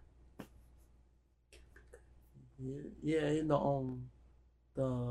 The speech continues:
what you call it? The how to love sheet thing? That was the lowest thing.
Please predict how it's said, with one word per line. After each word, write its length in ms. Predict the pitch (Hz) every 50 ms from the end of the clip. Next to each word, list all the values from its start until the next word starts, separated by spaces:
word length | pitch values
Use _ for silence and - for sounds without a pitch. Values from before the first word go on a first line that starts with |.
| 120 120
what 160 | 120 131 135
you 80 | 156 151
call 160 | 156 156 160
it? 180 | 165 160 160 -
The 100 | 135 131
how 120 | 123 135 143
to 60 | 135 127
love 300 | 123 131 135 143 147 -
sheet 300 | - - - 170 165 -
thing? 280 | - 170 170 175 190 202 - - - - - - - _ _ _ _ - - - - - -
That 140 | - 175 190
was 100 | 190 180
the 80 | 170 147
lowest 320 | 151 160 160 160 156 -
thing. 280 | - 160 143 131 123